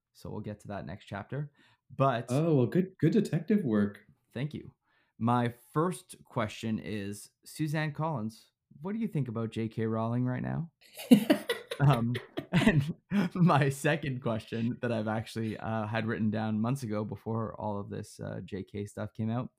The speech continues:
Speaker 1: I would wanna ask Suzanne about her historical and literary research, because as you've seen, there's a few things with Shakespeare and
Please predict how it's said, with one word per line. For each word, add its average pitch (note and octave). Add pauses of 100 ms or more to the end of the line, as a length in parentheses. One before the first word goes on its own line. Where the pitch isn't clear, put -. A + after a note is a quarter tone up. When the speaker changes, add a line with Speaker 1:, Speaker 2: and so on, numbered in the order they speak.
(480)
Speaker 1:
I C#3+
would E3
wanna D3+
ask C3+
Suzanne A#2+ (320)
about A#2
her A2 (760)
historical B2+
and B2
literary A#2
research, G#2+
because F#2+ (360)
as A2+
you've A2
seen, A#2
there's A2
a A2
few A#2
things A2+
with G#2+
Shakespeare D3 (360)
and G#2+